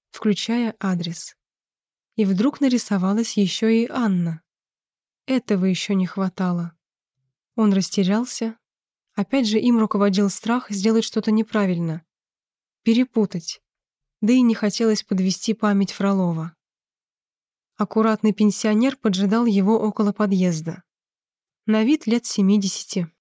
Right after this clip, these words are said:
В допотопной жилетке поверх клетчатой фланелевой рубашки. Можно сказать, такой божий одуванчик.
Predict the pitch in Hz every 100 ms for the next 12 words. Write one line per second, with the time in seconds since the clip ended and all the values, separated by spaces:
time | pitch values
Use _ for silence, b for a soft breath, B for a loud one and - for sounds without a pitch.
0 | _ _ _ _ _ - 190 208 208 -
1 | 247 202 190 196 196 220 - 208 208 202
2 | 190 - 214 214 - 202 202 - 202 196
3 | 196 180 185 190 185 180 - - 170 -
4 | _ _ _ _ _ _ _ - 233 247
5 | 262 - 240 240 269 - 226 - 247 202
6 | 233 214 226 220 214 233 214 180 165 -
7 | -